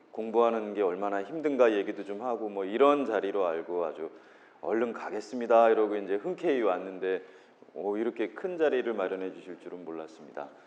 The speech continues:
어, 그리고 오늘 이제 이 여기 와서 얼굴을 뵀는데요. 이제 글로는 다 뵀었습니다. 근데 실물을 뵈니까 매칭이 잘 안 됩니다.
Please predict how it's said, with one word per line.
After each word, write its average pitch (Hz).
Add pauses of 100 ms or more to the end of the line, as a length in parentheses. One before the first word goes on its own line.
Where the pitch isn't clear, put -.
(800)
어, 92
그리고 120 (120)
오늘 147
이제 117 (320)
이 101
여기 117
와서 110 (320)
얼굴을 110
뵀는데요. 92 (300)
이제 92
글로는 185
다 107
뵀었습니다. 82 (180)
근데 95 (480)
실물을 196
뵈니까 101 (200)
매칭이 120
잘 104
안 95
됩니다. 82